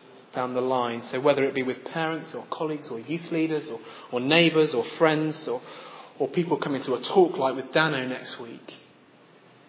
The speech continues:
then we hear words spoken and they take us to Jesus. And we go and meet him and we see that it's true. And we trust him.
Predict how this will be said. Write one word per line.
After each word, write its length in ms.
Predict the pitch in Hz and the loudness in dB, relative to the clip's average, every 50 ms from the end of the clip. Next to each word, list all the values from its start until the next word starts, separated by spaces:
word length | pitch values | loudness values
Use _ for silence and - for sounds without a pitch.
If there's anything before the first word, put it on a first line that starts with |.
| - - - - - - - _ - - - - - - - - | -20 -20 -20 -20 -20 -20 -20 _ -20 -20 -20 -20 -20 -20 -18 -10
then 200 | - 135 131 131 | -8 -8 -6 -6
we 160 | 131 131 131 | -6 -8 -8
hear 280 | 127 - 151 143 131 123 | -8 -8 -8 -6 -6 -6
words 500 | 123 135 156 175 175 151 135 127 - - - - - - - | -6 -4 -2 0 0 0 0 -2 -6 -8 -12 -12 -12 -10 -4
spoken 520 | - 160 151 143 143 - - 120 110 110 113 - - - - - - - - _ - - - - | 0 0 0 0 -2 -8 -12 -12 -12 -12 -14 -18 -20 -20 -20 -20 -20 -20 -20 _ -20 -20 -20 -14
and 100 | 131 131 | -8 -8
they 100 | 127 123 | -8 -8
take 280 | - - - 180 165 | -8 -6 -6 -6 -6
us 120 | - 143 - - - | -6 -14 -14 -14 -14
to 60 | 147 | -12
Jesus. 400 | 135 - 131 123 120 110 107 107 - - - - - - - - _ - - - - - - - - - - - - - - - - - - | -8 -6 -6 -6 -6 -10 -12 -14 -14 -18 -20 -20 -20 -20 -20 -20 _ -20 -20 -20 -20 -20 -20 -20 -20 -20 -20 -20 -20 -20 -20 -20 -18 -10 -6
And 240 | 131 135 135 135 127 | -4 -2 -2 -2 -4
we 100 | 127 127 | -6 -6
go 220 | 127 - 147 143 | -2 -2 -2 -2
and 240 | 135 127 131 139 147 | -2 -4 -4 -4 -4
meet 200 | 160 165 151 - | -2 -4 -4 -6
him 200 | - 113 117 123 | -8 -12 -10 -8
and 100 | 120 120 | -8 -8
we 100 | 123 123 | -8 -8
see 220 | 120 - - 160 143 | -8 -6 -4 -2 -2
that 120 | 135 131 | -2 -4
it's 160 | 135 127 - | -6 -6 -8
true. 400 | - - - - - 127 117 117 123 - - - - - - - _ - - - - - - - - - - - - | -8 -8 -10 -10 -10 -12 -12 -12 -16 -20 -20 -20 -20 -20 -20 -20 _ -20 -20 -20 -20 -20 -20 -20 -20 -20 -20 -10 -2
And 120 | - 139 143 | 0 0 0
we 80 | 139 | 2
trust 460 | 135 - - - 180 - - - - - | 0 0 0 -2 -4 -4 -6 -10 -12 -12
him. 120 | 120 110 | -14 -16